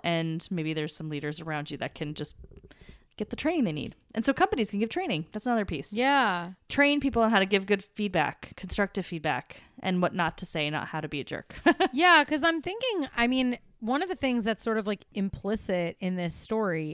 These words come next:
Speaker 2: is that people are giving feedback to folks in a way that's unkind or just demotivating or, you know, more destructive. And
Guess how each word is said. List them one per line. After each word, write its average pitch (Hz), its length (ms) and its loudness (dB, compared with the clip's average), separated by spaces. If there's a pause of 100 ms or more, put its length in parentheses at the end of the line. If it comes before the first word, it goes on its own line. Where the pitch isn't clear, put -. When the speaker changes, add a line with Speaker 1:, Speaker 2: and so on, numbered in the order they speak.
Speaker 2:
is 185 180 -4
that 180 400 2 (480)
people 262 300 0
are 294 180 6
giving 254 480 2
feedback 196 720 0 (140)
to 208 100 -6
folks 185 520 -2 (100)
in 196 120 -2
a 185 320 0 (140)
way 180 320 0
that's 185 400 -2 (300)
unkind 202 840 0
or 185 560 0 (400)
just 196 300 -2
demotivating 196 880 -2
or, 170 240 -2 (180)
you 190 160 -2
know, 165 380 -2
more 190 260 -2
destructive. 190 800 -4 (560)
And 247 280 0